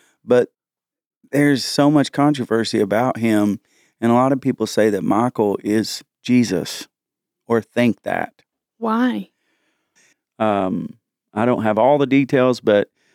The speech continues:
Speaker 1: Daniel twelve one says, "At that time, Michael, the archangel who stands guard over your nation,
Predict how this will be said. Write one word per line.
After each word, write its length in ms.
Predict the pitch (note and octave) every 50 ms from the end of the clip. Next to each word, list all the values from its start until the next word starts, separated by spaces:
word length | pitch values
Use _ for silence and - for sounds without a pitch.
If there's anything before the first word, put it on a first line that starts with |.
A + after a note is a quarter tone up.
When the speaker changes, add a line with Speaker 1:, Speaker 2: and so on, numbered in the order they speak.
| _ _
Speaker 1:
Daniel 320 | _ B2+ C3+ C#3 C#3 C3 B2
twelve 340 | - B2 B2 A#2+ A#2 G#2+ A#2
one 200 | A#2+ A#2 A#2 A2
says, 240 | - A#2 G#2 F#2+
"At 240 | - - A#2 A2 -
that 240 | C3+ C#3+ D3 - -
time, 380 | - C#3 B2 B2 A#2 A2 A2 A2
Michael, 480 | A2 A2+ A#2 C3 C3+ B2+ - B2+ B2 A2+
the 160 | G#2+ G#2 G2+
archangel 600 | G#2+ A#2 A#2+ A2+ - A2 A2 A2 G#2 G#2+ G#2+ G2+
who 160 | G#2 A2 A2
stands 560 | - - - - A#2+ A#2+ C3 C3 B2+ A#2+ G#2
guard 460 | - _ - A2+ A2+ A2 G2+ G#2 G2
over 300 | F#2+ - A#2 A2+ A2+ B2
your 280 | A#2 G#2 G2+ A2 A#2 A2+
nation, 680 | A#2 A2+ A2+ A2+ B2 A#2+ - - - - - - B2+ -